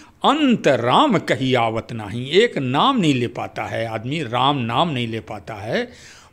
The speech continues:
भगवान ने स्वयं अपने हाथों से उनका तर्पण कर दिया। इससे बड़ी गति और दुनिया में किसी को आज तक मिली नहीं, किसी प्राणी को। इन्हीं प्रसंगों के चलते हुए मेरे पूज्य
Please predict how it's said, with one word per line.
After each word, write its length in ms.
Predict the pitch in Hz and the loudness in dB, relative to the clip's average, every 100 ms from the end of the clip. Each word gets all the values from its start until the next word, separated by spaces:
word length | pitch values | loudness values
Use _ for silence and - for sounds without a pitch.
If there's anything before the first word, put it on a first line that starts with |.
| - | -18
भगवान 600 | 110 123 113 127 156 185 | -10 -8 -4 -2 0 0
ने 160 | 165 180 | 0 -4
स्वयं 600 | - - 135 156 233 202 | -6 -6 0 2 4 4
अपने 300 | 156 156 143 | 2 0 -4
हाथों 440 | 120 120 - 123 | -2 -6 -6 -10
से 180 | 117 165 | -6 -6
उनका 320 | 139 113 - | -8 -10 -12
तर्पण 600 | - _ - 117 107 214 | -14 _ -12 -12 -8 -10
कर 300 | - - - - | -10 -16 -20 -20
दिया। 220 | - - - _ _ - - - | -20 -20 -20 _ _ -20 -20 -8
इससे 320 | - - 127 | -8 -2 0
बड़ी 240 | 113 120 127 | 0 0 -2
गति 340 | 107 117 135 | -4 -6 -4
और 300 | 113 120 - | -2 -2 -4
दुनिया 320 | 120 113 113 120 | -12 -8 -4 -4
में 120 | 117 | -6
किसी 320 | - 120 160 | -10 -10 -10
को 260 | 139 - 139 | -10 -8 -6
आज 140 | 123 | -6
तक 200 | - - 127 | -8 -12 -8
मिली 300 | 107 139 160 | -4 -4 -4
नहीं, 180 | 101 | -6
किसी 280 | 110 120 123 | -12 -12 -14
प्राणी 420 | 104 101 101 98 | -14 -16 -18 -18
को। 360 | 95 - 95 - _ _ _ _ _ _ _ _ - | -20 -20 -20 -20 _ _ _ _ _ _ _ _ -4
इन्हीं 300 | 185 190 262 | 4 6 6
प्रसंगों 560 | 262 196 - 180 180 190 | 4 -2 0 0 2 2
के 180 | 180 170 | 4 2
चलते 360 | 156 131 151 | 2 -2 0
हुए 380 | 131 117 170 208 | -2 2 4 4
मेरे 360 | 160 143 160 175 | 4 0 0 -2
पूज्य 560 | 175 180 156 156 156 | -2 -4 -2 -4 -4